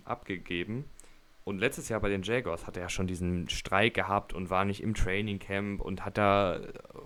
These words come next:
rumgemault. Ich glaub, also mich würd's wundern, wenn er jetzt, äh, Friede, Freude, Eierkuchen in ein paar Monaten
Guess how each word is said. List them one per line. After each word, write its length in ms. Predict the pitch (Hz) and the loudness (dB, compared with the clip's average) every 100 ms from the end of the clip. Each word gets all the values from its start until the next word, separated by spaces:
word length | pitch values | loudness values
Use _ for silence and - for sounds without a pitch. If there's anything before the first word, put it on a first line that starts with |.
| - | -6
rumgemault. 840 | 110 120 107 98 98 107 104 - - - - - - - - - - - - - - - | -2 0 2 4 6 6 4 0 -10 -18 -20 -20 -18 -18 -20 -20 -20 -20 -20 -20 -20 -16
Ich 120 | - - | -14 -12
glaub, 320 | - 95 107 - | -2 0 0 -2
also 180 | 95 92 - _ | -6 -6 -12 _
mich 260 | - 110 - | -8 -2 6
würd's 200 | 113 - | 6 8
wundern, 320 | 123 127 113 | 8 10 8
wenn 120 | 110 | 8
er 120 | 110 107 | 8 6
jetzt, 360 | 110 - - | 4 2 -6
äh, 560 | - 104 107 104 104 80 | -4 0 2 2 0 -4
Friede, 280 | - 120 117 | -6 -6 -4
Freude, 320 | - 104 101 | 0 2 4
Eierkuchen 800 | 107 110 113 127 120 123 127 135 - - - | 4 4 2 0 0 0 -2 -6 -12 -12 -2
in 320 | 107 101 101 - | 2 2 0 -4
ein 120 | 101 101 | 0 4
paar 180 | 104 | 6
Monaten 600 | 110 113 113 107 - 110 | 6 4 2 0 -2 -4